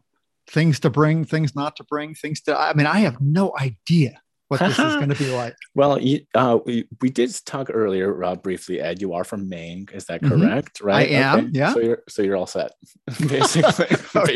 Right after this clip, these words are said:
Speaker 2: basically, yeah. I don't mean to trivialize it, uh, but I'm, I'm, you know, this, uh, part is not as laughable and more shocking, but I think Antarctica is seventy degrees currently, some parts of it.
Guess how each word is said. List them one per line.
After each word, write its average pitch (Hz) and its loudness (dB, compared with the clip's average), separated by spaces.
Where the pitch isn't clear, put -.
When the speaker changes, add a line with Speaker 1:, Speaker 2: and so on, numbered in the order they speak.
Speaker 2:
basically, 135 0
yeah. 123 2
I 110 -2
don't 117 -4
mean 117 -6
to 113 -10
trivialize 110 -4
it, 92 -4
uh, 98 -4
but 92 -6
I'm, 92 -6
I'm, 95 -8
you 101 -8
know, 80 -12
this, 101 0
uh, 92 4
part 90 -2
is 90 -4
not 107 -2
as 98 -6
laughable 85 -4
and 87 -6
more 87 -8
shocking, 87 -4
but 82 -4
I 80 -6
think - -12
Antarctica 82 -6
is 82 -10
seventy 78 -8
degrees 80 -8
currently, - -10
some - -8
parts - -10
of - -14
it. 104 -12